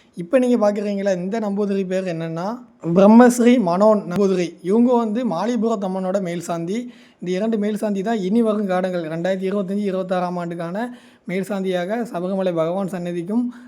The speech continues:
சபரிமலை மேல் சாந்தியாக நம்ம மாலிபுரத்து அம்மன் சன்னதிக்கும் பணியாற்றுவாங்க. இந்த இப்ப நீங்க பாக்குற விஷுவல்ஸ் எல்லாமே இன்று காலை எடுக்கப்பட்டது. இன்று ஐப்பசி ஒண்ணு, தமிழ் மாதத்துக்கு முதல் நாள். இன்று பார்த்தீங்கன்னா சபரிமலை நல்ல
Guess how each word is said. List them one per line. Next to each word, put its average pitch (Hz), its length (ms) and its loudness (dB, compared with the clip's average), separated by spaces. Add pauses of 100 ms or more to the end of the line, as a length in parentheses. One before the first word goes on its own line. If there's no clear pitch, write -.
(120)
சபரிமலை 190 520 -2 (100)
மேல் 185 220 -4
சாந்தியாக 185 460 -4 (220)
நம்ம 175 300 -6
மாலிபுரத்து 190 420 -4
அம்மன் 175 180 -6
சன்னதிக்கும் 170 400 -4
பணியாற்றுவாங்க. 160 520 -4 (600)
இந்த 233 160 0 (100)
இப்ப 247 200 -2
நீங்க 240 160 0
பாக்குற 214 240 0
விஷுவல்ஸ் 196 380 -6
எல்லாமே 190 340 -4
இன்று 190 260 -4
காலை 175 240 -2
எடுக்கப்பட்டது. 170 500 -8 (440)
இன்று 180 200 -6
ஐப்பசி 202 360 -4 (100)
ஒண்ணு, 185 220 -4 (240)
தமிழ் 190 260 -4
மாதத்துக்கு 190 520 -6 (120)
முதல் 175 280 -4
நாள். 220 160 -6 (460)
இன்று 190 140 -4
பார்த்தீங்கன்னா 208 380 -4
சபரிமலை 190 460 -6
நல்ல 180 140 -2